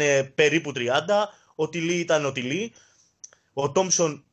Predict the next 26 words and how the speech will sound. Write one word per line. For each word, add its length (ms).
ο 80
οποίος 260
ήταν 160
η 20
μοναδική 400
περίπτωση 460
που 160
θα 200
μπορούσε 420
να 100
γίνει 240
κάτι, 320
δεν 160
δουλεύτηκε 320
καθόλου. 440
Τέλος 240
πάντων, 340
ε, 360
είναι 180
και 80
θέμα 160
και 100
ελληνικού 300
μπάσκετ 420
όμως, 420
όπου 320